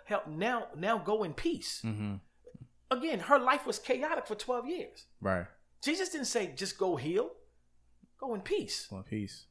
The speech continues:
Speaker 1: You know,
Speaker 2: Yeah.
Speaker 1: and which, which again speaks to mental issues,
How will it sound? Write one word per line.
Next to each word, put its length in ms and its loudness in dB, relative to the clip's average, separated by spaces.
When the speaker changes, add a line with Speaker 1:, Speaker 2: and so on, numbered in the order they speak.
Speaker 1:
You 140 -2
know, 160 6
Speaker 2:
Yeah. 80 0
Speaker 1:
and 180 -2
which, 220 2
which 200 2
again 400 -2
speaks 460 -6
to 260 -8
mental 400 -6
issues, 460 -12